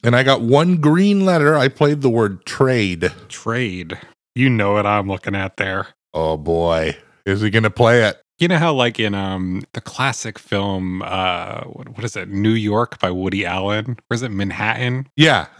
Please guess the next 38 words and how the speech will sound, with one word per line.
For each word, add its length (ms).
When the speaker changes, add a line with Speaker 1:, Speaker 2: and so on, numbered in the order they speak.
Speaker 2:
New 300
York 480
is 120
a 60
character 720
in 120
that 200
movie, 320
you 180
know? 360
Speaker 1:
Oh, 160
yeah. 440
Speaker 2:
Like 200
in 100
Star 420
Wars, 420
the 100
Millennium 520
Falcon, 600
that's 180
a 60
spaceship, 580
right? 240
No, 480
it's 160
actually 480
a 160
character 720
in 220
the 80
movie. 540
Speaker 1:
Yeah. 280
Speaker 2:
And, 200
like, 400
on 160
our 260
show, 380
like, 380